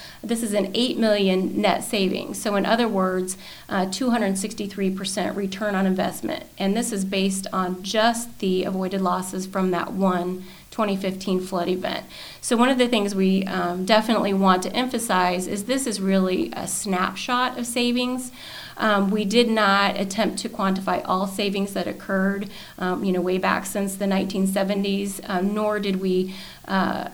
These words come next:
uh, try to project cumulative savings, uh, in the future. Um, so if those had been factored in as well, that return on investment would be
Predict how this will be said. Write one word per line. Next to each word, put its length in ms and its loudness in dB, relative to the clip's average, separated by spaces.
uh, 220 -4
try 300 0
to 540 -2
project 560 0
cumulative 460 0
savings, 600 -2
uh, 260 -4
in 100 0
the 80 -2
future. 580 -2
Um, 300 2
so 320 6
if 240 0
those 340 8
had 160 0
been 160 2
factored 360 2
in 120 2
as 140 -2
well, 320 6
that 160 0
return 320 0
on 100 0
investment 500 -2
would 160 -2
be 400 0